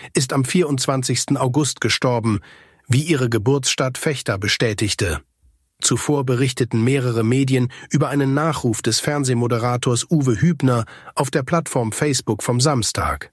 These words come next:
Ahlrichs Wedig wurde fünfundfünfzig Jahre alt. Ihr Tod sei plötzlich und unerwartet gewesen,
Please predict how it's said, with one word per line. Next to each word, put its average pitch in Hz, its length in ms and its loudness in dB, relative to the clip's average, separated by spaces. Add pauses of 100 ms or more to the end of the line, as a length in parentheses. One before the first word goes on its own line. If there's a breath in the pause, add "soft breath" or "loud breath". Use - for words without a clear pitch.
(760 loud breath)
Ahlrichs 123 520 -2
Wedig 123 400 2 (200 loud breath)
wurde 139 220 4
fünfundfünfzig 139 880 0
Jahre 147 360 0
alt. 85 340 -4 (540 loud breath)
Ihr 127 160 2
Tod 156 240 0
sei 107 160 0
plötzlich 135 540 -2
und 110 120 -2
unerwartet 117 640 -2
gewesen, 110 480 0